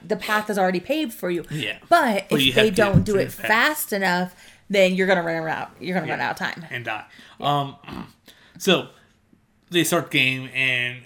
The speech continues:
Speaker 2: uh, dude makes first one, second one gives out,
Speaker 1: Yep.
Speaker 2: and then it just progresses from there.
Speaker 1: Right.
Speaker 2: It gets to the point where it's our bad guy, Snake Face.
Speaker 1: Yep.
Speaker 2: Um, it's right behind the guy in front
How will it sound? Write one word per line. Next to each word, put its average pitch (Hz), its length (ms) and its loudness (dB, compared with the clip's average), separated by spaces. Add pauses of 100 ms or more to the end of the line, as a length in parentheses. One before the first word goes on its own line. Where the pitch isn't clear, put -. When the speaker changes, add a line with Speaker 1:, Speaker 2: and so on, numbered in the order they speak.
Speaker 2:
uh, 123 580 -10 (1400)
dude 156 180 -2
makes 135 200 -4
first 127 320 -8
one, 123 300 -6
second 123 380 -8
one 123 140 -10
gives 120 220 -10
out, 117 360 -2
Speaker 1:
Yep. 180 160 0
Speaker 2:
and 123 180 -4
then 123 340 -8 (1080)
it 151 140 0
just 139 180 -8
progresses 139 540 -2
from 120 160 -18
there. 107 320 -10
Speaker 1:
Right. 170 500 0
Speaker 2:
It 165 100 2
gets 156 220 2
to 160 80 0
the - 60 -12
point 143 220 -6
where 120 340 -8
it's 123 340 -10
our 117 180 -6
bad 110 300 -2
guy, 117 320 -2
Snake 117 320 -12
Face. 123 420 -8
Speaker 1:
Yep. 180 220 -2 (160)
Speaker 2:
Um, 123 320 0 (200)
it's 123 200 -8
right 151 120 2
behind 131 600 -6
the - 80 -12
guy 113 220 -2
in 110 80 -8
front 120 400 -6